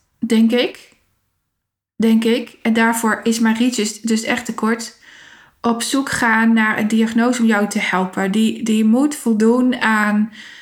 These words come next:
een lijstje, eh, van het handboek der psychologen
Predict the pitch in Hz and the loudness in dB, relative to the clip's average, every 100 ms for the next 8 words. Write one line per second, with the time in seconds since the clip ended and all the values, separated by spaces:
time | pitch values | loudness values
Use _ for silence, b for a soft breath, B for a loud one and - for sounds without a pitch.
0 | B B - 214 208 208 247 294 - 262 | B B -4 0 0 0 0 0 -2 0
1 | 262 302 - - _ _ - 214 202 196 | 0 0 -6 -20 _ _ -4 -2 -2 -2
2 | 196 - - 233 220 214 233 226 220 202 | -4 -6 -2 0 0 0 2 2 2 -2
3 | - - 220 226 208 - 220 - 220 233 | -10 -12 -2 -2 -2 -4 -6 -2 0 0
4 | 247 247 226 226 | 0 0 0 -2